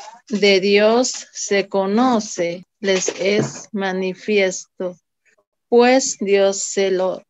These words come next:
manifestó, porque las cosas invisibles de Él,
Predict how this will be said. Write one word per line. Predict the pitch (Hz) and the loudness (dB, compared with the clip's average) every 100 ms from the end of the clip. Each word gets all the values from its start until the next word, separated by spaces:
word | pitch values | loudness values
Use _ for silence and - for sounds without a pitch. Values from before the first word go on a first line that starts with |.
| _ _ | _ _
manifestó, | 196 180 180 180 - 180 175 - _ 214 185 - _ _ _ _ _ _ _ _ - | -6 -4 -4 -4 0 -2 -2 -10 _ 0 0 -10 _ _ _ _ _ _ _ _ -2
porque | 220 214 208 - 226 | 0 0 -2 0 2
las | 220 220 220 | 4 2 0
cosas | - 269 262 269 247 240 - _ _ _ _ _ _ | 0 2 2 0 -2 -4 -18 _ _ _ _ _ _
invisibles | 240 220 208 208 214 - 277 220 202 202 202 202 _ _ | 0 2 2 0 -2 0 4 4 2 0 -2 -6 _ _
de | 214 202 208 208 208 220 | -4 0 2 2 2 2
Él, | 240 254 | 2 0